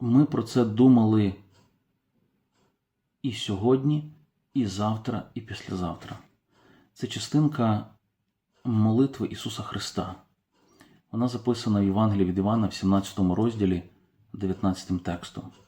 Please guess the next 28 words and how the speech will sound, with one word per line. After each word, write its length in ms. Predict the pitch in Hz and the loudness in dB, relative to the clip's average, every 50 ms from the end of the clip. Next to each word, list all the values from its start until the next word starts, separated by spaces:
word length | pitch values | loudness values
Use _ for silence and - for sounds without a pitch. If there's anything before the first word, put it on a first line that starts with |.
| _ _ _ _ _ _ _ _ - - - - | _ _ _ _ _ _ _ _ -20 -20 -16 -8
І 100 | 98 98 | -4 -2
я 100 | 101 113 | -2 0
буду 180 | 123 127 120 | 0 0 0
читати 300 | 113 - - 127 113 - - | -2 -2 -2 -2 -2 0 0
не 100 | 107 98 | 0 0
з 60 | - | 0
перекладу 440 | - 110 110 139 - - 139 120 117 - | -2 0 0 0 0 0 -2 0 0 -2
Огієнка, 500 | - 98 92 95 92 92 92 98 - 120 | -2 0 0 2 2 2 0 -2 -2 -4
а 40 | 101 | -2
з 60 | 90 | 0
іншого 280 | 95 92 - - 104 101 | -2 -2 -2 -2 -6 -4
перекладу, 540 | - 101 98 98 95 - 120 117 120 131 135 - _ _ _ _ _ _ _ _ _ _ _ _ _ _ _ _ _ _ _ _ _ _ - - _ _ - | -2 -2 -2 -2 -2 -2 -4 -4 -4 -4 -8 -10 _ _ _ _ _ _ _ _ _ _ _ _ _ _ _ _ _ _ _ _ _ _ -20 -20 _ _ -16
який 200 | - 107 - 127 | -12 -6 -6 -2
підмічає 640 | - 117 107 113 110 113 139 135 127 117 104 98 95 - - - - - | -2 0 0 0 0 0 0 2 2 2 2 0 -2 -6 -16 -20 -20 -16
цікаві 360 | - - 107 107 113 110 104 98 | -10 -8 -4 -2 0 2 2 2
деталі. 460 | 92 98 98 - 95 82 80 92 92 - _ _ _ _ _ _ _ _ _ _ _ _ _ _ _ _ _ _ _ _ - | 0 -2 -4 -4 -6 -6 -6 -8 -12 -16 _ _ _ _ _ _ _ _ _ _ _ _ _ _ _ _ _ _ _ _ -18
Написано 340 | 110 107 - 107 - 104 92 | -16 -16 -14 -12 -8 -8 -8
так. 340 | - 110 104 110 - - _ _ _ _ _ - - _ _ _ _ _ _ _ _ | -6 -8 -10 -10 -14 -20 _ _ _ _ _ -20 -20 _ _ _ _ _ _ _ _
«Я 180 | - 110 117 117 | -4 0 0 2
віддаю 480 | 113 120 110 107 104 110 110 131 160 | 2 2 0 2 4 4 6 6 4
себе», 600 | 160 - - 175 160 131 104 95 87 92 110 110 - - _ _ - | 4 2 2 2 4 4 4 4 2 2 -2 -6 -12 -20 _ _ -12
говорить 480 | - 95 90 104 110 110 101 98 - - | -10 -6 -2 0 2 2 0 -2 -4 -8
Ісус, 540 | - 107 101 - - 120 120 - - - _ _ _ _ _ _ _ _ _ - | -12 -10 -8 -4 -2 -2 -2 -2 -6 -16 _ _ _ _ _ _ _ _ _ -20
звертаючись 560 | - 104 101 98 98 - 104 98 98 - 90 | -14 -10 -10 -10 -6 -4 -4 -4 -4 -6 -8
до 60 | 90 92 | -8 -8
свого 220 | - - 95 92 | -6 -4 -2 -2
небесного 420 | 92 87 92 87 - - 92 87 | 0 0 -2 -4 -4 -4 -4 -4
Батька, 340 | 85 90 - - - - - | -4 -6 -8 -14 -16 -20 -20